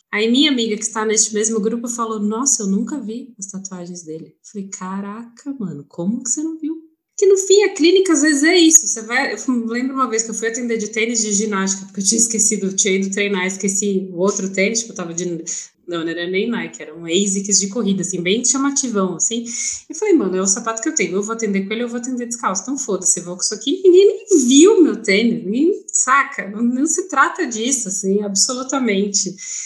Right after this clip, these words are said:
É, o tratamento, né? Até penso que a transferência muitas vezes passa por esse lugar, né? Passa por eu encontrar alguém que tem alguma estética ali de algo que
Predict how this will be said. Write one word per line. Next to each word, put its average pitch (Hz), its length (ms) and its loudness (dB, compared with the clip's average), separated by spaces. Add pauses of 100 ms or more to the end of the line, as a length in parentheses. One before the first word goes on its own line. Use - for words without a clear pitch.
(400)
É, 170 540 -14 (100)
o 220 120 2
tratamento, 180 840 -2
né? 196 220 0
Até 208 400 -2
penso - 400 2
que - 80 0
a 190 220 -2
transferência 196 640 2
muitas 220 300 -2
vezes 233 300 2
passa 262 400 4
por 277 160 -4
esse 269 240 2
lugar, 208 500 0
né? 175 200 -4
Passa 208 420 4
por 220 100 0
eu 208 100 0
encontrar 226 380 -2
alguém 208 400 2
que 233 120 -4
tem 220 260 0
alguma 214 320 -4
estética 202 720 2
ali 208 260 0
de 196 180 2
algo 208 400 4
que 233 380 -4